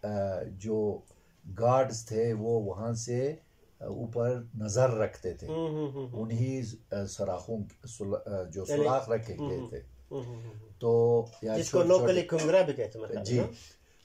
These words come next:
Speaker 1: तो वो ये सारे, आ, थे। ये लोगों ने अपने दिफा के लिए बनाए हैं।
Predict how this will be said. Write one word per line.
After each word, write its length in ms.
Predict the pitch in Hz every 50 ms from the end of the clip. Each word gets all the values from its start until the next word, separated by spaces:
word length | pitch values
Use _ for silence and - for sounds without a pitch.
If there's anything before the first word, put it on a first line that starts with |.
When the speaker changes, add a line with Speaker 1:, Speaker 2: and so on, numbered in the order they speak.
| _ - -
Speaker 1:
तो 100 | 120 120
वो 320 | 123 131 139 147 147 139
ये 200 | 139 135 143 139
सारे, 500 | 120 - - 117 113 113 113 113 104 101 95 - - 98
आ, 360 | 98 95 90 90 87 82 82 - - - _ _ - -
थे। 200 | 98 104 110 110
ये 380 | 104 110 131 147 156 165 170
लोगों 400 | 151 131 117 104 101 117 117 120
ने 80 | - -
अपने 600 | - 110 104 - - 117 117 120 135 165 202 202 - _ _ _ _ _ _ _ _ _ _ _ _ _ _ _ -
दिफा 520 | 87 - - - 101 - - 107 113 120
के 160 | 117 - 123
लिए 200 | 117 113 120 117
बनाए 460 | 110 117 107 110 110 113 120 120 117
हैं। 340 | 113 113 117 131 151 - -